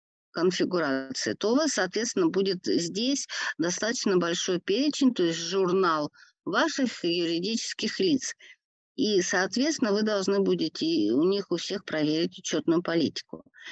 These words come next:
Если у вас крупная организация и вы работаете по одному юрлицу, ну, соответственно, у вас в этом журнале будет одно единственное юрлицо. И, э, в этом случае, э, жить вам <laughs> будет немножко легче, потому что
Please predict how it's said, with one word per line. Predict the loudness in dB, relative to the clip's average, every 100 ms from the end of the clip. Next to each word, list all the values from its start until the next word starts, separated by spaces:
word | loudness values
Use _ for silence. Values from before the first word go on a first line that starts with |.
| -18 _
Если | -4 2 2 2 2
у | 4
вас | 4 0 -2
крупная | -2 2 2
организация | 0 2 2 2 0 -4 -4 0
и | 2 4
вы | 2
работаете | 2 2 0 0 -2 -2
по | -4 -2
одному | 2 4 6 6
юрлицу, | 6 4 4 2 0 0
ну, | 2 4 2
соответственно, | 0 -6 -4 -4 0 2
у | 2
вас | 2 -2
в |
этом | -4 0 0
журнале | 2 0 2 2
будет | 2 -2 -4
одно | 0 2
единственное | 4 2 2 2 2 0 -2 2 2
юрлицо. | 2 0 0 -4 -4 -2 -2 -4 -18 -20 _ _ _ _ -2
И, | 2 4 6
э, | 6 6
в | 6
этом | 4 2 2
случае, | 2 2 0 0 0 2
э, | 4 4 4 2 2 0 -2 -4
жить | -2 -2 2
вам | 2
<laughs> | 4
будет | 2 0
немножко | 0 0 0 -2 -4 0
легче, | 2 4 2 2 0
потому | 0 0 -2 -2
что | -2